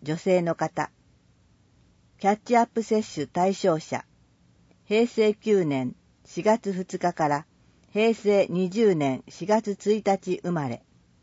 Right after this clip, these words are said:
高校一年生、平成二十年四月二日から平成二十一年四月一日生まれ。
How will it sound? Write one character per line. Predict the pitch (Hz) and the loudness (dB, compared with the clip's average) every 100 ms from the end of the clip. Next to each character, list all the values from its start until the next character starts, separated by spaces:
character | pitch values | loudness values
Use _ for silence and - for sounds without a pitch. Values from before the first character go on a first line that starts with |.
| _ _ _ _ _ _ _ _ _ - | _ _ _ _ _ _ _ _ _ 0
高 | 254 269 | 4 4
校 | 254 240 | 4 2
一 | 233 - 220 | 2 0 0
年 | 208 165 | 0 -2
生、 | - 135 123 - _ _ _ _ _ - | -4 -6 -6 -12 _ _ _ _ _ -2
平 | 220 240 | 0 2
成 | 226 214 | 2 2
二 | 208 196 | 4 2
十 | 196 190 | 2 2
年 | 156 131 120 _ _ | 2 -2 -6 _ _
四 | - - | -12 0
月 | 214 226 202 | 0 0 -4
二 | 185 - | -6 -6
日 | 185 175 | -4 -2
か | - | 0
ら | 147 147 _ _ _ _ _ | -2 -2 _ _ _ _ _
平 | 208 220 | 0 2
成 | 214 214 208 | 2 2 4
二 | 214 196 | 2 0
十 | 175 156 | 0 0
一 | 143 180 | -2 -6
年 | 160 135 | -2 -2
四 | 139 160 | -4 -2
月 | 196 208 | -2 -2
一 | 190 - 208 | -6 -2 -2
日 | 208 196 180 | 0 -2 -2
生 | 165 | -4
ま | 160 135 | -4 -4
れ。 | 127 | -8